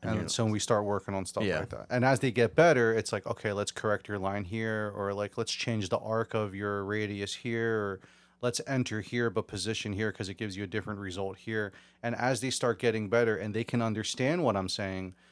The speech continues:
Speaker 2: we can get deeper and deeper in conversation. And I'll be honest with you, like, there's a, there's a very small select group of people that I can really nerd out with when it comes to drifting.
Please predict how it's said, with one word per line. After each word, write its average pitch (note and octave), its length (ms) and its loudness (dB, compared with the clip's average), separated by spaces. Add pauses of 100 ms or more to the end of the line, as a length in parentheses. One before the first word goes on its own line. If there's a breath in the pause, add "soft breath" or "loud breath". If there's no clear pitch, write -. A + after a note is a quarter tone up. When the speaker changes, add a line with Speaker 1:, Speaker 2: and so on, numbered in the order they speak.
(280 soft breath)
Speaker 2:
we A#2 140 -4
can A#2 200 -2
get G2+ 160 0
deeper G2+ 300 -6
and G2 100 -2
deeper F#2+ 280 -8
in F2+ 60 -4
conversation. E2+ 720 -8
And D#3+ 120 4
I'll G#3 140 12
be C#3+ 100 4
honest B2+ 320 4
with D3 200 0
you, D3+ 200 -4 (640 soft breath)
like, B2+ 340 4
there's C#3 280 2
a, D#3 120 -2 (100)
there's C3 260 4
a F#3+ 60 4
very B2 340 8
small A2+ 500 4
select G#2+ 460 -2
group G#2 260 -6
of G2 140 -8
people G2+ 600 -2
that G2+ 240 2
I G2+ 120 6
can G2+ 280 -4
really G2+ 340 -2
nerd G2 300 0
out G2 200 0
with G2+ 220 -8
when G2+ 120 -6
it G2+ 100 -10
comes F#2 240 -10
to F#2+ 60 -16
drifting. E2 360 -16